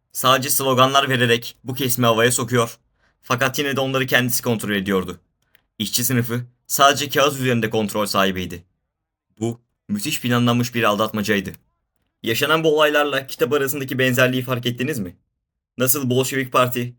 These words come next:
işçi kesimi sloganlarla donatıp kendi ideolojilerini halk içinde yaygınlaştırıp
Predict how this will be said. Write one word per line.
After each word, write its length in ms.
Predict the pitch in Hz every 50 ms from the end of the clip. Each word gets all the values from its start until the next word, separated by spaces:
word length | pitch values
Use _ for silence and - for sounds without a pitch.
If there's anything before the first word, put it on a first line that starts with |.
| _ _ _ _
işçi 260 | 107 104 - - - -
kesimi 300 | - 139 131 - - -
sloganlarla 720 | - 117 127 123 110 120 123 123 123 123 123 123 117 113
donatıp 460 | 120 117 117 120 120 117 - - _ _ _ _ _
kendi 280 | - 107 107 113 123 139
ideolojilerini 680 | 139 127 131 131 127 123 123 120 113 123 123 123 123
halk 260 | 127 123 123 127 123 -
içinde 260 | - - 127 123 120
yaygınlaştırıp 800 | 117 113 113 104 117 113 117 113 113 - 117 113 110 - -